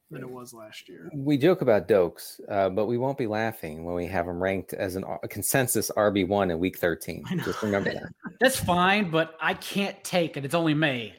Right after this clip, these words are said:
Speaker 3: I'm gonna hear it a lot more, I know. But the fact people continue comparing Jared Dokes to James Robinson as the player to come out of nowhere, it's like,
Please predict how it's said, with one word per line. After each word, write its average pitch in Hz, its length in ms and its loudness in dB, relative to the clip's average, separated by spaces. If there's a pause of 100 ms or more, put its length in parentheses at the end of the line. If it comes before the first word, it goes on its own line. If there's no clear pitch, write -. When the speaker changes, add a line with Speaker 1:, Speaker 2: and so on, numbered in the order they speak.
Speaker 3:
I'm 151 140 -4
gonna 160 160 2
hear 170 160 4
it 147 60 4
a - 20 0
lot 139 280 2
more, 151 280 2
I 127 120 0
know. 127 340 -2
But 135 240 -2 (220)
the 156 60 -4
fact 196 280 2
people 190 200 0
continue 175 840 0 (380)
comparing 170 760 0
Jared 156 360 -2
Dokes 151 260 -2
to - 100 -6
James 143 360 -2
Robinson 143 480 -4
as 135 80 -4
the 139 80 -6
player 156 260 -2
to 151 60 -4
come 151 180 -2
out 143 80 -2
of 131 60 -2
nowhere, 151 400 -2
it's 165 160 -4
like, 151 260 -2